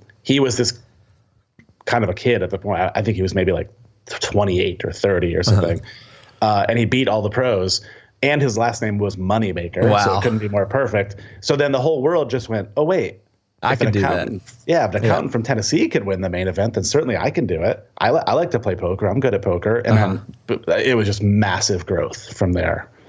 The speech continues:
Speaker 2: And that was, and then it became, in, it was in the mainstream where people like accountants were doing it, not sleazy people that lived in Vegas or pe-, loan shark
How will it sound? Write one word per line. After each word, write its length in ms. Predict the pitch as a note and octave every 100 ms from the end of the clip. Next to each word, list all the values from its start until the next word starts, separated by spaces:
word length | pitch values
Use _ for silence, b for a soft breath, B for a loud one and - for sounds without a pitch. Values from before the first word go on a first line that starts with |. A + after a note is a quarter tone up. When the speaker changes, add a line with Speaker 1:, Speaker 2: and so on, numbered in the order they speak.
| b b b b b -
Speaker 2:
And 180 | C#3 C#3+
that 200 | D3+ D#3
was, 180 | D3+ C3
and 240 | C#3 C#3
then 140 | E3
it 80 | F3
became, 340 | C#3 D#3+ D3 C3+
in, 140 | C#3+ -
it 80 |
was 120 | C#3 C3+
in 80 | D3
the 60 |
mainstream 500 | B2+ C#3 B2+ - D#3
where 100 | C3
people 300 | A#2 C#3+ B2
like 160 | B2 A#2
accountants 540 | A#2 - C#3+ C3 G#2+
were 80 | A#2
doing 200 | A2+ A2+
it, 60 | -
not 200 | A#2+ -
sleazy 340 | - B2+ A2+
people 280 | A2+ B2 A2+
that 40 | G#2
lived 160 | A#2
in 80 | G2+
Vegas 560 | A#2+ C3+ A#2+ B2 A#2 -
or 160 | A2+
pe-, 180 | G#2 C3 -
loan 220 | B2 B2
shark 360 | - B2 A2+